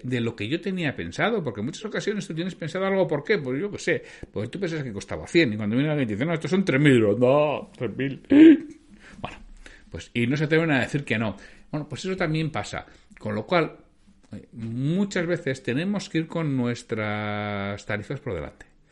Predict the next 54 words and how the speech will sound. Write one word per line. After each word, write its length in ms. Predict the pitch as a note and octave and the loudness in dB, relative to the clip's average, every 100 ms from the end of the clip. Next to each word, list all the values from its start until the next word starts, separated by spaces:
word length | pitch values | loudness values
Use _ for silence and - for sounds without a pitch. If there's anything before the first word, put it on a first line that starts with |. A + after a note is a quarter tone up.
| - - _ | -20 -20 _
Para 440 | A2+ G#2 G2+ G2+ | -6 -4 -4 -8
que 120 | - F#2+ | -8 -8
no 80 | |
se 100 | G#2+ | -4
asusten, 280 | C#3 D3+ - | -4 -4 -4
o 40 | A2+ | -6
si 180 | D#2 | -8
se 80 | E2 | -8
van 100 | G2+ | -6
a 40 | B2 | -6
asustar, 340 | B2+ - F3+ | -6 -2 -2
oye, 240 | B2 G2+ | -2 -4
que 100 | - | -4
ya 60 | D2+ | -8
está, 340 | - A2+ D3+ | -8 -6 -4
que 100 | A#2 | -4
si 140 | - F#2 | -8 -10
se 160 | - | -14
pensaban 460 | D2+ - A2 A#2+ A#2 | -12 -10 -4 -4 -4
que 320 | B2+ A#2+ A#2 | 0 2 2
son 180 | A2+ A#2+ | -2 -2
cien 200 | E3+ D3 | 0 0
y 40 | |
son 160 | G2 B2 | 0 -4
tres 160 | C3 C#3 | -2 0
mil, 240 | F#3 A#3 - - | 2 0 -4 -16
pues 140 | - F#2+ | -14 -12
es 120 | G2+ | -8
que 120 | D3 | -6
no, 240 | E3 F#3+ F3 | -2 0 0
no 80 | |
son 180 | C3+ A2 | -4 -8
clientes 300 | - F#2 - | -10 -12 -2
tuyos, 340 | B3+ G3 D#2 F2+ | 2 2 -2 -10
está 220 | - B2 | -8 -6
claro. 240 | D#3 F3+ | 0 2
O 40 | C3+ | 2
sea, 160 | A#2 | 0
mm, 600 | G2 G2 C3+ D3 C#3 C3 | -2 -8 -6 -6 -6 -2
bueno, 240 | C4 D4 - | 0 0 -4
quizá 220 | C3+ B3+ | -2 0
en 100 | C4+ | 2
un 100 | A3+ | 0
futuro, 300 | - G#3 B3 | -2 -6 -2
además 220 | G3+ G#3 | -2 -2
esto 180 | - G#3+ | -4 -6
tiene 140 | A#3+ | -4
la 100 | A#3 | -2
ventaja 420 | A3 G#3+ - A3+ A#3 - - - | -2 -2 -2 -2 -4 -8 -18 -8
que 240 | - C#3 D3 | 0 2 4
luego 180 | G3 | 4
van 320 | G3+ F#3+ G3 G3 | 6 6 6 4
a 80 | |
pre-, 140 | F#3 | 2